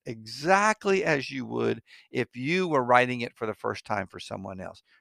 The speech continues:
Write in your own words. And then from what you have written, answer these three questions. What was the message for the people to whom this was written? Now, you can't answer that unless you know who the people are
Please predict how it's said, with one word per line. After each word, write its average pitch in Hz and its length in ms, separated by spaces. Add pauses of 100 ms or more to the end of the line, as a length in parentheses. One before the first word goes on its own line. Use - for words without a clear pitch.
(120)
Write 117 220
in 123 120
your 110 160
own 113 140
words. - 300 (480)
And 143 220
then 190 220
from 139 340
what 175 240
you 220 160
have 196 120
written, 107 440 (640)
answer 131 360
these 123 440
three 127 260
questions. - 680 (920)
What 226 400 (120)
was 156 340
the 143 100
message 110 800 (240)
for 127 220
the 110 120
people 185 520
to 120 160
whom 117 280
this 107 200
was 98 160
written? 101 320 (280)
Now, 156 100
you 147 100
can't 143 220
answer 185 320
that 98 340 (160)
unless 127 340
you 110 60
know 113 140
who 113 140
the 95 80
people 101 300
are 220 300